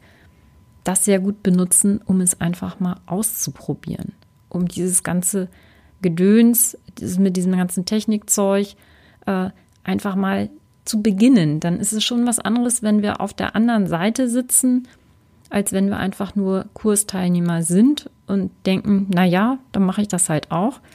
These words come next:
Oder vielleicht denken, „Ich bin ja erfahren in Offline-Seminaren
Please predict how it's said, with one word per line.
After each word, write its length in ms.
Oder 220
vielleicht 300
denken, 480
„Ich 120
bin 140
ja 80
erfahren 460
in 180
Offline-Seminaren 1300